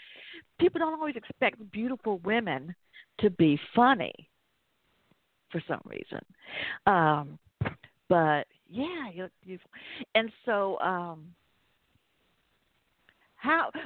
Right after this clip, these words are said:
oh, and when did you know you were gay, by the way? And I'm asking that just because I happened to see something today. I think it was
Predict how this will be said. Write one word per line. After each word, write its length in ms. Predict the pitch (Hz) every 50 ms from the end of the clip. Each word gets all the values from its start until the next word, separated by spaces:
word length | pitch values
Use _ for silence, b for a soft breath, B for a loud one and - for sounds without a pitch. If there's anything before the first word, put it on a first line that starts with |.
| - -
oh, 140 | 359 349 -
and 180 | 220 220 226
when 100 | 294 392 440
did 100 | 480 - -
you 120 | 392 381
know 100 | 381 381
you 160 | 370 349 349 311
were 100 | 262 262
gay, 320 | 226 - 254 285 339 302 208
by 140 | - 160 160
the 80 | 165
way? 220 | 151 160 151 147 151
And 100 | 160 175
I'm 100 | 196 208
asking 320 | - 320 427 339 - 247 233
that 120 | 208 -
just 120 | 220 220
because 180 | - 226 - 220 - -
I 60 | 220
happened 280 | 240 359 330 - 370
to 80 | 302 285 -
see 100 | 277 254 - _
something 260 | 262 254 247 - 226
today. 240 | 196 196 - 185 185
I 40 | 190
think 180 | - 269 262
it 60 | 392
was 80 | 381